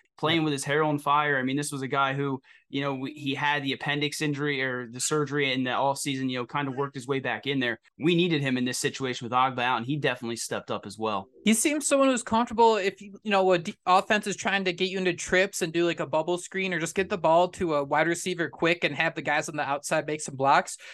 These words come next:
Speaker 2: Van Ginkel seems like he's, like, the perfect person to shuffle through those and still make those tackles in open space. And I think the Dolphins have kind of missed that guy for a while. Uh, so, I mean, to have him back and have double-digit tackles, man, they, he,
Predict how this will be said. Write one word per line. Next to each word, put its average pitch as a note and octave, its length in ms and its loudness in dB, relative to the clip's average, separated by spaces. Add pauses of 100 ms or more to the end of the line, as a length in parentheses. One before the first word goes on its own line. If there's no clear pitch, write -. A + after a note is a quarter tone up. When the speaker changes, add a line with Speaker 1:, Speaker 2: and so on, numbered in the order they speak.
(140)
Speaker 2:
Van F#3 200 6
Ginkel B3+ 300 0
seems A#3+ 280 -2
like G#3+ 140 0
he's, F3+ 220 -4
like, F3 180 0
the D#3+ 80 0
perfect F#3 480 2
person E3+ 400 -4
to D#3+ 300 -4 (420)
shuffle G#3+ 400 4
through E3+ 320 0
those F3+ 260 0
and D#3+ 160 -8
still E3+ 280 2
make E3 220 0
those D3+ 380 -2 (200)
tackles D#3 400 0
in D3+ 60 -8
open C#3+ 320 -6
space. D3+ 380 -2 (240)
And G#3 100 0
I G#3 60 4
think C#4 180 -2
the B3 80 -6
Dolphins F#3+ 380 -2
have D3 160 -4
kind F3+ 240 -2
of D#3 80 -2
missed D#3+ 180 -2
that C#3 180 2
guy C3 200 2
for C3+ 160 -4
a C3 60 -2
while. C3 420 2 (180)
Uh, C#3 160 4
so, F#3 160 4
I E3+ 80 8
mean, F3 260 2
to F3 140 0
have F#3+ 260 2
him G3+ 160 -4
back F#3 300 4
and D#3+ 100 -6
have D#3+ 240 -2
double-digit E3 520 -2
tackles, D#3 440 -4
man, C3 180 -6
they, C#3+ 160 2
he, - 260 -14